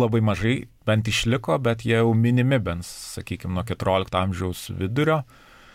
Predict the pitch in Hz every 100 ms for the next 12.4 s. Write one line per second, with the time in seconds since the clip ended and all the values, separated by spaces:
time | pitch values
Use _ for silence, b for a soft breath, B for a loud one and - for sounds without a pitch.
0 | B B B - 117 160 - 147 - 131
1 | 127 113 107 110 - - - - 92 92
2 | 92 98 - 98 104 101 101 95 - 104
3 | - 110 104 104 104 98 - 113 117 101
4 | 98 113 110 104 101 107 104 104 95 107
5 | 107 104 - 95 90 98 127 131 - 123
6 | 120 - 117 117 113 113 110 104 104 -
7 | - 113 113 113 104 104 90 98 104 104
8 | 98 107 - 104 110 107 104 104 - 110
9 | 113 107 107 104 104 101 101 - - B
10 | B B B B B B - 101 107 98
11 | 101 120 160 180 - - 110 92 - 110
12 | - - 92